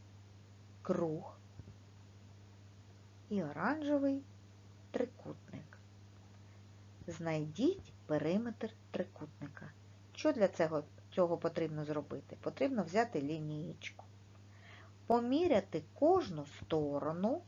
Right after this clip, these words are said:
і довжину, довжини всіх трьох сторін додати одну до одної. І якраз сума довжин сторін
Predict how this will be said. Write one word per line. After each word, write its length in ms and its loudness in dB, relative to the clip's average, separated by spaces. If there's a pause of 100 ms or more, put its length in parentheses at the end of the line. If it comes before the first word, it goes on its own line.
(1160)
і 320 4 (1300)
довжину, 840 2
довжини 800 2
всіх 500 -4
трьох 380 2
сторін 500 0 (640)
додати 840 4
одну 340 0
до 240 2
одної. 640 -6 (640)
І 220 -6
якраз 400 4 (240)
сума 420 4
довжин 600 2
сторін 520 -2